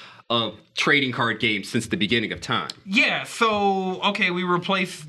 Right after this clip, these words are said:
Speaker 2: the loot box with a loot pack of cards, and it
Speaker 1: That's not really,
Speaker 2: and it
Speaker 1: that's
Speaker 2: just
Speaker 1: not what I'm saying. What I'm saying is the fact that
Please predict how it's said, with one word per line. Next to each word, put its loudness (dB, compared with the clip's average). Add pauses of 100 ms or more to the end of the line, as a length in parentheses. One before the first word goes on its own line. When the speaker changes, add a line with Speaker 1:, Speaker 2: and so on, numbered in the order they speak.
(140)
Speaker 2:
the 2
loot 0
box 0 (260)
with 2
a 0
loot 0
pack 0
of -6
cards, 2
and 2
it 0
Speaker 1:
That's 2
not 0
really, 4
Speaker 2:
and 4
it 2
Speaker 1:
that's 0
Speaker 2:
just 4
Speaker 1:
not 0
what 0
I'm 2
saying. 0
What 2
I'm 2
saying 0
is -2
the -8
fact -2
that 0